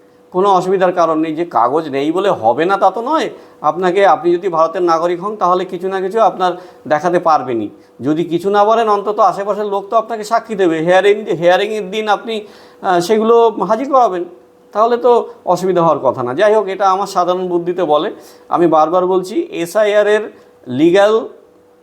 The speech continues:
নোটিফিকেশন পশ্চিমবঙ্গের জন্য এখনও পর্যন্ত হয়নি, হলে ক্লিয়ার জানা যাবে। আপনাদের আমি প্রত্যেকটা জিনিস জানিয়ে দেব,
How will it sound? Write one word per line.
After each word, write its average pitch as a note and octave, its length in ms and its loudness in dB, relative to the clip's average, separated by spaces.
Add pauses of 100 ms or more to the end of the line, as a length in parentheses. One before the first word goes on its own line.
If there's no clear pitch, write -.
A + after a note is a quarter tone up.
(600)
নোটিফিকেশন G3 760 2
পশ্চিমবঙ্গের E3+ 600 2
জন্য F3+ 460 0 (180)
এখনও C#3+ 280 -4
পর্যন্ত C#3 340 -2
হয়নি, F#3 480 0 (400)
হলে F3+ 220 4
ক্লিয়ার F3 380 2
জানা E3 220 0
যাবে। F3+ 200 4
আপনাদের D#3+ 380 0
আমি E3+ 140 -4
প্রত্যেকটা G3+ 560 -8
জিনিস E3+ 240 0
জানিয়ে D3+ 300 2
দেব, F3+ 320 2